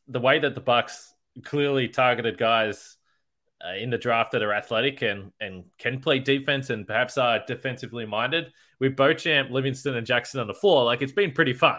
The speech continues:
When they do ramp it up, as far as Summer League, the intensity, uh, defensively, maybe not always there. Uh, so I've certainly found it pretty entertaining. And uh, as far as Jackson Junior goes,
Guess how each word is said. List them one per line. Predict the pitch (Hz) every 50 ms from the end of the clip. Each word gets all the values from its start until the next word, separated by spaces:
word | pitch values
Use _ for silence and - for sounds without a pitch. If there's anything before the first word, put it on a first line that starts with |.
| - -
When | 147 160 170
they | 170 156 135
do | 135 147 147
ramp | 135 131 139 131 117 -
it | 120
up, | 127 131 110 101 - 135
as | 120 110 -
far | - 143 135 131
as | 127 131
Summer | - - 170 160 160 156
League, | 143 135 127 123 113 -
the | 135 123
intensity, | 120 131 - 156 151 135 135 147 139 120 104 _ _ - - 123
uh, | 117 110 -
defensively, | 120 110 - - 135 139 - 185 180 - 160 147 135
maybe | 131 131 131 131 131
not | 123 123 127 131
always | 123 113 110 104 104
there. | 104 113 127 120 101 92 - _ _ _ _ _ _ _ - -
Uh, | 110 107
so | - - 107
I've | 101 120 120
certainly | - 131 117 104 101 101
found | - - 110 101 98
it | 95 -
pretty | - 117 110
entertaining. | 104 95 - 101 - - 123 131 143 147 139
And | 135 127 123 120 - _ _ _ _ _ _ _ _ _ - 466 -
uh, | 294 - - -
as | 208 -
far | - 247 226
as | 156 127
Jackson | - 175 147 - - 143 131
Junior | 131 131 131 127 117
goes, | 117 117 113 113 107 101 - 131